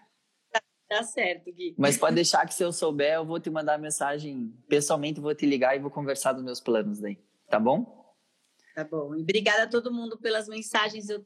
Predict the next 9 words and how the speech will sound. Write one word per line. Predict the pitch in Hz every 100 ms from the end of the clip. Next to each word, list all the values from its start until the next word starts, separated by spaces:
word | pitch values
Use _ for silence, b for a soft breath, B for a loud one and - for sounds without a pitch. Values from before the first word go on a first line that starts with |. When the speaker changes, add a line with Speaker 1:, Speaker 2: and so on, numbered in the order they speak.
| -
Speaker 1:
fiquei | - 262 285
lendo | 311 262 247 214
aqui | 202 202
todo | 202 208 202 240
mundo, | 220 208 185
tá? | 185 170
Obrigada. | 175 196 196 196 185 175 175 -
Tu-, | - _ -
a | - 185